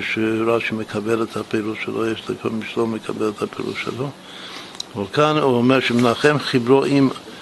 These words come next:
"ו-, ופרט כרמך". כאילו, מה זה המילה הזאת, פורטים? מה הפירוש?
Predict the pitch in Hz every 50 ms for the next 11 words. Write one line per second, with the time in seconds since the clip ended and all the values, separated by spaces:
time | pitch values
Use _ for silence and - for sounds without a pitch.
0 | - - - - - - - - - - - - 127 120 117 120 - - - -
1 | - 117 95 - - - - - - 165 175 170 170 170 165 - - - - 135
2 | 127 131 135 131 123 110 - - - 110 98 82 - - - - - - - -
3 | - - - - - - - - - - - - - - - 117 101 104 107 117
4 | 120 127 117 127 131 131 127 123 117 120 120 113 107 110 101 - - 110 104 104
5 | - - - 101 95 95 - - - - - - - - - - - - - -
6 | - - - - - - - - - - - - - - - - - - - -
7 | 113 120 123 - 135 127 123 113 120 120 104 - -